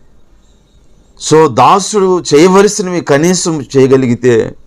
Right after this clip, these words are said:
యజమానుడు దాసుడు పట్ల కనికరం కలిగి, అవసరమైతే యజమానుడు తన స్థానాన్ని కూడా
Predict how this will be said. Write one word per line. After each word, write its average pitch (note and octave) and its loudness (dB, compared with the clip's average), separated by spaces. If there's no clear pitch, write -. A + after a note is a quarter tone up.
యజమానుడు B2+ 0
దాసుడు G#2+ -2
పట్ల G2 -6
కనికరం G#2+ -6
కలిగి, F#2 -6
అవసరమైతే D3+ 2
యజమానుడు D#3+ 2
తన C3 -2
స్థానాన్ని F3 0
కూడా D#3+ 0